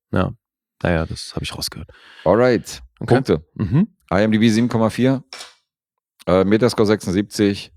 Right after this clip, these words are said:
Speaker 2: Rotten Tomatoes bei einer sieben Komma acht, drei Komma neun vom Publikum, Letterboxd drei Komma sieben. Und jetzt, wie viel gibt Guess?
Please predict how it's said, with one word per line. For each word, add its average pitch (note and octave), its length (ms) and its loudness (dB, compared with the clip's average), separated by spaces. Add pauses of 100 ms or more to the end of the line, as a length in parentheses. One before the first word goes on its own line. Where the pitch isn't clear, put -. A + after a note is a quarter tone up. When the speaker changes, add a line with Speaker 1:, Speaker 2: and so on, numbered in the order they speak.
(120)
Speaker 2:
Rotten G2 260 0
Tomatoes G2 360 0
bei - 100 -4
einer F2+ 120 0
sieben G2+ 180 -2
Komma E2+ 280 0
acht, - 260 -8 (1000)
drei F2+ 280 0
Komma B2 160 0
neun G#2 180 2
vom G2 160 -2
Publikum, F2 720 0
Letterboxd E2 640 -2
drei D#2 180 0
Komma E2 260 -6
sieben. D2+ 680 -8 (1120)
Und C#2+ 160 -10
jetzt, C2+ 240 -8
wie - 80 -6
viel D#2 120 -8
gibt - 180 -10
Guess? - 260 -10